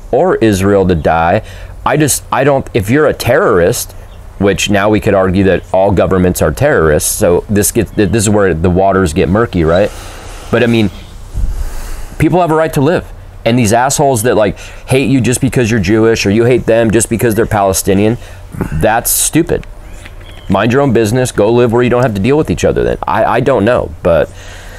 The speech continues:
only speak about what you know,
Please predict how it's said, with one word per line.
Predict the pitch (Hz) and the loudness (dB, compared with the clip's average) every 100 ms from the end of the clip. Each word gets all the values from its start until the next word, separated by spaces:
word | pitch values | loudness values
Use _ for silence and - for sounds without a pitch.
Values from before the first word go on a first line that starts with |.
| - - - - - - - - - - - | -16 -16 -16 -16 -16 -16 -18 -18 -16 -12 -2
only | 143 185 | 0 0
speak | 160 - 170 143 | -2 -2 -2 0
about | 143 123 | 0 2
what | 123 - | 0 0
you | 107 | 0
know, | 98 95 | 2 2